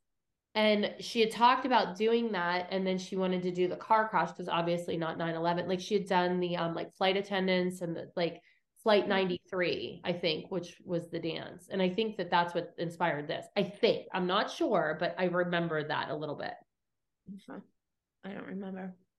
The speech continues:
Speaker 1: Yeah. So then Paige in her interview says, "I don't like the choreography and the group routine. I know it's supposed to be simple, and I have a lot of,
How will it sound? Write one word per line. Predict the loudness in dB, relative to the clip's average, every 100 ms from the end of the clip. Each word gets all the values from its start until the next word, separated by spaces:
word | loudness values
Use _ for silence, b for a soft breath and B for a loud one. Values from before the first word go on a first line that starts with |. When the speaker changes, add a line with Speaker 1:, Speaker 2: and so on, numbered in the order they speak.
| _ -2
Speaker 1:
Yeah. | 4 4 2 -2
So | 2
then | 4 4
Paige | 4 4 6
in | 4
her | 4
interview | 4 0 -2 -6
says, | 2 4 4 2 B B _ _ 2
"I | 4
don't | 6
like | 4 2
the | 2
choreography | 2 4 4 2 0
and | -2
the | 0
group | -2 -2
routine. | -2 0 0
I | 2
know | 2
it's | 0
supposed | 0 -2 0
to | -2
be |
simple, | 0 0 2 2
and | 2 0
I | 0
have | 0
a | 2
lot | 4 4
of, | 4 0